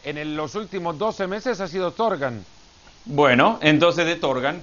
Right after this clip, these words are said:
Speaker 2: pero, eh, Hazard ha sido un jugador de, de todas maneras importante para esta selección y creo que se puede permitir, a diferencia del club,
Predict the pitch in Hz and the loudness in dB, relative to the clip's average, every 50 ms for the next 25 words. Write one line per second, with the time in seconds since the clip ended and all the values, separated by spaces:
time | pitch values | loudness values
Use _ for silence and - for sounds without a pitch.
0 | - - 185 175 175 170 165 165 156 156 160 151 - 180 180 165 - 185 185 190 | -2 0 2 4 4 4 4 2 -2 -6 -8 -8 -2 0 0 0 2 0 0 0
1 | 190 180 - 180 185 180 170 156 160 160 156 160 160 170 143 147 143 131 143 147 | 0 -4 -6 -8 -8 -8 -8 -6 -4 -4 -4 -4 -4 -6 -8 -10 -8 -6 -6 -8
2 | - 170 175 175 160 156 160 165 175 175 180 175 - - - - - - - 170 | -4 0 0 0 0 0 -2 -4 -2 -2 -2 -4 -4 -14 -20 -20 -20 -14 -10 -10
3 | 160 156 151 160 151 151 151 185 202 190 190 156 151 151 151 147 151 147 139 160 | -10 -6 -2 -2 -2 0 0 -2 -2 -2 -4 -2 -2 -2 -2 -2 -6 -6 -6 -6
4 | - - 247 254 233 202 143 220 233 247 208 190 202 - 202 170 - 208 220 226 | -6 -4 -4 -4 -6 -6 -6 -4 -4 -2 -2 -4 -4 -4 -4 -6 -2 0 0 0
5 | 220 220 214 208 190 190 185 190 175 151 262 262 240 226 240 240 - - - - | 0 0 0 -2 -2 0 -2 -8 -10 -6 -4 -4 -2 -2 -4 -6 -10 -20 -20 -12
6 | _ 123 135 139 139 123 131 127 139 156 175 - 180 156 156 160 165 165 165 220 | _ -4 -2 -2 -2 -4 -4 -4 -4 -4 -4 -2 -2 -2 0 -2 -4 -4 -6 -4
7 | 247 233 208 196 | -2 -2 -2 -4